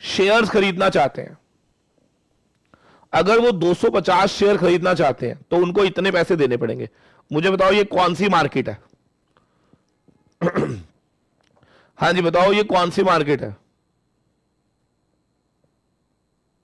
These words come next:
जल्दी बताओ कौन सी market है ये?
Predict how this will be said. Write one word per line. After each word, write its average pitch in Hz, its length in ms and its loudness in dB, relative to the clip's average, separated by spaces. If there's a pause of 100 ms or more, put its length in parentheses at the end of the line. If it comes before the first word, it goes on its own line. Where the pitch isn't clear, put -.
(800)
जल्दी 180 240 0
बताओ 208 300 2
कौन 190 240 0
सी 190 120 -2
market 160 360 0
है 117 80 -2
ये? 101 160 -10